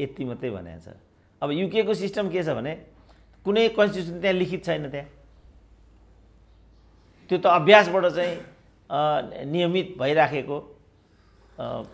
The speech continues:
प्रणाली लिएर हिँड्ने देश हो। त्यसैबाट अनुप्राणित भएर यहाँको संविधान बनेको भन्ने छ।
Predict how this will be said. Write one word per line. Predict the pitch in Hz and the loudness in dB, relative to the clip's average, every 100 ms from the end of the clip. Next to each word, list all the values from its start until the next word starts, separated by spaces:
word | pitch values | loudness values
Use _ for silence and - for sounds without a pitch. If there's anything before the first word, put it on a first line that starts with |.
| 104 - - - - | -20 -20 -20 -14 -2
प्रणाली | 160 165 165 | 4 6 4
लिएर | 156 147 | 2 2
हिँड्ने | 139 127 127 | 0 -2 -4
देश | 120 120 | -6 -6
हो। | 117 - _ _ _ _ _ _ _ _ _ _ _ - | -12 -14 _ _ _ _ _ _ _ _ _ _ _ 0
त्यसैबाट | 208 220 254 254 254 | 2 4 6 10 10
अनुप्राणित | 240 214 220 202 202 196 | 10 6 4 4 4 2
भएर | 156 165 180 | 4 6 6
यहाँको | 208 185 180 170 | 6 6 6 4
संविधान | 175 170 160 156 | -2 0 0 0
बनेको | 143 135 131 156 | -2 -4 -2 -2
भन्ने | 123 117 | -2 -4
छ। | 110 | -8